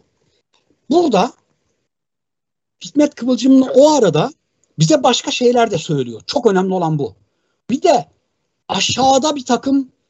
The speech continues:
dinamikler olduğunu söylüyor. Komünal dinamikler. Fakat aşağıdaki komünal dinamiklerle devletin merkezindeki beş yüz yıldır olan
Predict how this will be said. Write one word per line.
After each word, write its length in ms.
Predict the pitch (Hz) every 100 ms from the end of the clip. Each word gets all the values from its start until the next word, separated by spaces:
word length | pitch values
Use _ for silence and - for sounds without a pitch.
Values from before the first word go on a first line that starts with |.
| _ _ 147
dinamikler 500 | 214 226 - 269 240
olduğunu 400 | 208 156 151 131
söylüyor. 440 | 156 120 110 98 _ - _ _ -
Komünal 460 | 185 196 214 202
dinamikler. 580 | 170 139 127 - - _ _ _ _ _ _ _ _ _
Fakat 420 | - 254 294 - _ _ _ _ _
aşağıdaki 540 | 196 - 277 277 285 320
komünal 480 | 262 240 254 262
dinamiklerle 720 | 214 208 202 233 247 214 120 - -
devletin 580 | 170 196 214 - 294 190
merkezindeki 960 | 170 160 175 156 180 165 160 196 - _ _ _ _ _ _ -
beş 340 | 202 247 -
yüz 220 | 190 151 151
yıldır 420 | 160 147 156 -
olan 440 | 151 151 170 190